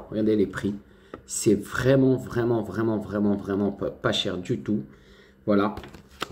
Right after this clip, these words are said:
Vous voyez, c'est vraiment pas cher. Et l'adresse, c'est treize rue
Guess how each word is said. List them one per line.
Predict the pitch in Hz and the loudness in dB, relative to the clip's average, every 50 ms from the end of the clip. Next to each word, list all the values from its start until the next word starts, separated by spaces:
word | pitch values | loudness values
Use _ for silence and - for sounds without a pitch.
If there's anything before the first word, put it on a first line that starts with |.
| - - - - - - - - - | -12 -18 -20 -20 -20 -20 -20 -18 -10
Vous | - 95 | -6 0
voyez, | 101 107 117 123 120 - - - - - - - | 2 2 2 2 0 -4 -10 -18 -20 -20 -20 -18
c'est | - - - 113 | -10 -4 -2 -2
vraiment | 104 107 113 127 135 135 | 0 0 0 2 2 2
pas | 131 - 120 | 0 0 -2
cher. | - - - 117 127 - - - - | 0 2 2 2 2 0 -4 -4 -2
Et | 117 120 120 | 0 2 4
l'adresse, | 123 135 131 110 - 120 131 147 160 - - - - - - _ _ _ | 4 2 2 2 2 4 4 4 4 2 -4 -10 -14 -20 -20 _ _ _
c'est | - - - - - 139 131 135 139 135 - - - - - - - - _ _ _ | -14 -12 -8 -2 4 6 6 6 6 4 0 -10 -16 -20 -20 -20 -20 -20 _ _ _
treize | - - - 165 160 143 135 - - - - - - _ _ _ _ - | -6 -2 2 4 4 4 2 0 -8 -12 -18 -20 -20 _ _ _ _ -4
rue | 117 113 127 143 143 147 147 | -2 2 4 4 4 4 2